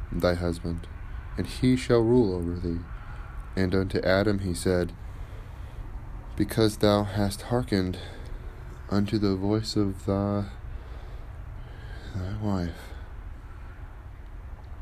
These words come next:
and hast eaten of the tree, of which I commanded thee, saying, Thou shalt not eat of it, cursed is the ground for thy sake, in sorrow shalt thou eat of it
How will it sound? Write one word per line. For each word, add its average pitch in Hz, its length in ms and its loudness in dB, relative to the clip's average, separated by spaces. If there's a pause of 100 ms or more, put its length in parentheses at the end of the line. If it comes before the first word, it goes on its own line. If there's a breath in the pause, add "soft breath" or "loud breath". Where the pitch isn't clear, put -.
and 98 120 -2
hast 87 280 -4
eaten 101 300 2
of 92 200 0
the 95 80 4
tree, 85 300 -4 (1300 loud breath)
of 90 180 0
which 95 220 2
I 98 240 2
commanded 98 540 2
thee, 104 220 4 (260)
saying, 92 420 0 (440 loud breath)
Thou 95 240 4
shalt 85 340 2
not 87 380 2
eat 101 260 4 (160)
of 98 160 2
it, 101 240 2 (320 loud breath)
cursed 104 440 4
is 98 140 4
the 95 100 4
ground 87 420 2
for 87 160 4
thy 85 260 2
sake, 85 440 0 (800 loud breath)
in 90 140 0
sorrow 90 480 4 (140)
shalt 87 360 2
thou 85 220 4
eat 92 160 0
of 90 160 0
it 85 240 0